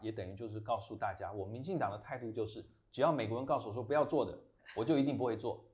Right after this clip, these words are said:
我不会去冲撞美国人给我设下那个框架。那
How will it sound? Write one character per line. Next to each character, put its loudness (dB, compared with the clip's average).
我 2
不 -2
会 2
去 4
冲 0
撞 4
美 -2
国 -4
人 -2
给 0
我 4
设 0
下 -2
那 -8
个 -10
框 -12
架。 -6
那 6